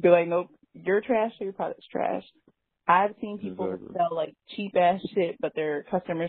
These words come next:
Speaker 1: service, um, their, their, I guess, personal,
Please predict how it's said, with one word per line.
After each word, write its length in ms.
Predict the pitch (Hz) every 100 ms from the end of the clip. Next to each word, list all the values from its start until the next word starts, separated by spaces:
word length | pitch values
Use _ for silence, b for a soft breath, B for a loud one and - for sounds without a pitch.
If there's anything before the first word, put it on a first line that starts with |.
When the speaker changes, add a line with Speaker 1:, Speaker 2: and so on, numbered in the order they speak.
| -
Speaker 1:
service, 520 | 175 165 165 175 165 - - -
um, 500 | - 147 143 151 160 - _ _ _ _ -
their, 360 | - 185 170 151
their, 280 | 165 151 - _ -
I 120 | 160
guess, 200 | 165 170 -
personal, 920 | - 196 190 - 180 170 170 160 180